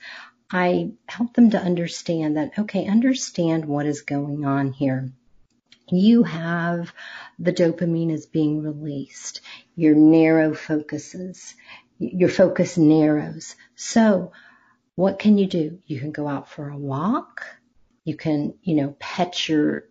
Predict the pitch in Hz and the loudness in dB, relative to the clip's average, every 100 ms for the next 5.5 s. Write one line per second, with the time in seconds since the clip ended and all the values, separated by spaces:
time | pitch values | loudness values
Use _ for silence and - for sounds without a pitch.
0 | _ - 151 143 170 220 202 143 139 135 | _ -6 -2 2 4 4 4 0 0 -2
1 | 135 - - 170 208 302 370 - - - | -2 -12 -8 -2 0 0 -4 -10 -20 -20
2 | - - - _ 180 202 202 175 165 156 | -18 -16 -16 _ 2 2 2 0 2 2
3 | 156 170 175 151 147 151 180 214 220 226 | 2 0 0 0 0 0 0 2 2 4
4 | 226 226 156 143 147 165 220 226 - 240 | 0 -2 -6 -2 -2 2 2 0 2 6
5 | 254 254 254 - | 6 4 2 -12